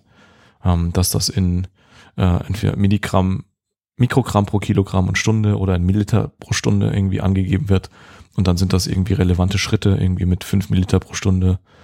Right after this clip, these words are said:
zehn Milliliter pro Stunde, fünfzehn, zwanzig, fünfundzwanzig. Fünfundzwanzig ist echt viel. Und dann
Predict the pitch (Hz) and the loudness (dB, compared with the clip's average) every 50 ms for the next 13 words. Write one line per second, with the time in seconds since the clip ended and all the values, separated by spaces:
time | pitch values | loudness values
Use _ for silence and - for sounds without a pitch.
0 | - _ _ - - - 98 95 95 92 87 - 92 90 - - 95 - - - | -20 _ _ -4 0 0 2 2 2 0 0 0 -2 -4 -2 -6 -8 -4 -2 0
1 | 87 87 85 87 90 - - _ _ _ _ _ _ _ _ _ _ _ _ _ | 0 2 2 2 0 -2 -4 _ _ _ _ _ _ _ _ _ _ _ _ _
2 | - - 95 - - - 90 90 - - 85 87 87 87 85 85 - - 104 87 | -6 -6 -6 -2 -2 -2 0 0 0 0 0 0 2 2 0 0 0 0 0 0
3 | 85 - - - - 87 - 131 113 - 101 98 90 - 85 85 - - - - | 0 0 -2 -4 -6 -6 -6 -8 -4 0 0 0 0 0 -2 -2 -2 -6 -6 -4
4 | - 87 - - - 98 95 95 - _ _ _ _ _ _ _ _ _ _ _ | -6 -6 -6 -6 -4 -4 -4 -4 -4 _ _ _ _ _ _ _ _ _ _ _
5 | _ _ - 110 101 98 104 107 120 131 135 131 - | _ _ -2 -2 0 2 0 0 0 -2 -4 -6 -6